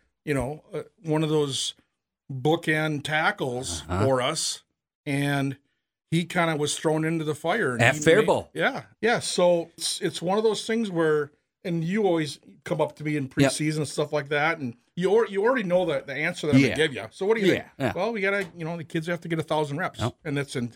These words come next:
Speaker 1: two-a-day practices, that's in the scrimmage,
Speaker 2: Yeah.
Speaker 1: that's in the first three games or four games before you're even s-, gonna start to be comfortable. Case in point, you know, we've got a, we've got a good one that's coming. That's a senior this year, Grant Lauer, and
Speaker 2: All the tools.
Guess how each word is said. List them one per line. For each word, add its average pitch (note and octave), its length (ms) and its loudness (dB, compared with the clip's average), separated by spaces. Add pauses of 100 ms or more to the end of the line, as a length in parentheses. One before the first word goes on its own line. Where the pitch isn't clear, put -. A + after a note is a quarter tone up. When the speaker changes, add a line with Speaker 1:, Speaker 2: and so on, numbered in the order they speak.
(120)
Speaker 1:
two-a-day D3 260 2
practices, F3 760 -6
that's B2+ 240 -6
in C3 100 -4
the G#2+ 80 -4
scrimmage, F#3 680 -4
Speaker 2:
Yeah. A#2 320 0
Speaker 1:
that's C3+ 280 -2
in C#3 120 0
the A#2+ 80 -2
first E3 340 -4
three C#3 180 -2
games E3+ 360 -2
or - 80 -2
four F#3+ 280 -2
games F#3+ 420 -6 (440)
before D#3 460 0 (120)
you're F3 140 -4
even G3+ 240 0
s-, - 160 -4 (160)
gonna D#3+ 160 -2
start C4+ 360 -2
to G#3 60 -4
be C3+ 100 0
comfortable. - 680 -10
Case G#3 240 2
in G3 80 2
point, - 360 -2 (140)
you D3 80 -2
know, C3 180 -4
we've D3+ 160 -4
got F3 160 2
a, E3 40 2
we've D3+ 200 -2
got F#3 180 2
a E3 60 2
good D#3 220 0
one D3 160 -2
that's B2+ 180 -4
coming. C#3 360 -4
That's A#2 200 -8
a C3 40 -8
senior C#3+ 340 -2
this A2+ 200 -6
year, A2+ 100 -6
Grant B2+ 320 -2
Lauer, A2+ 440 -6
and C#3 480 2
Speaker 2:
All A2 200 4
the F#2 80 -14
tools. - 380 -8